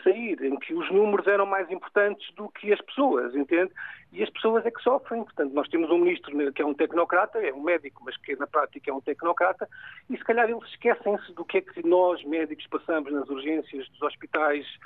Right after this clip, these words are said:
o esforço que é preciso, não só médicos, atenção, quando falo em médicos, falo médicos, enfermeiros e, eh, auxiliares e todas as pessoas que participam de uma atividade que é extenuante, extenuante.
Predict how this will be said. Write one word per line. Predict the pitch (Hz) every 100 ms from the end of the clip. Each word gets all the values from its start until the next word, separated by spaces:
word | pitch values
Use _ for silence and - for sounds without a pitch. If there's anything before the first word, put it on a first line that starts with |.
| - - - -
o |
esforço | 151 - 180 185 -
que | - 165
é |
preciso, | - - 160 160 131 -
não | 160 208
só | - 240
médicos, | 180 190 151 156
atenção, | - 160 - 160
quando | 147 147
falo | - 156
em | 156
médicos, | 160 165 180 - -
falo | 151 147 - - - _
médicos, | 135 160 160 151 151
enfermeiros | 147 147 151 160 160 143 131
e, | 143 143 143 143 135
eh, | 135
auxiliares | 135 135 - 139 139 151 143
e | 143
todas | 165 151
as | 151
pessoas | - 175
que | 175
participam | - 185 - 196 190 202 - - - -
de | 190
uma | 208
atividade | 202 190 180 180 180 -
que | 190
é | 185 165 _ _ _ -
extenuante, | - - - 247 233 208 185 170 - - - -
extenuante. | - - 196 180 -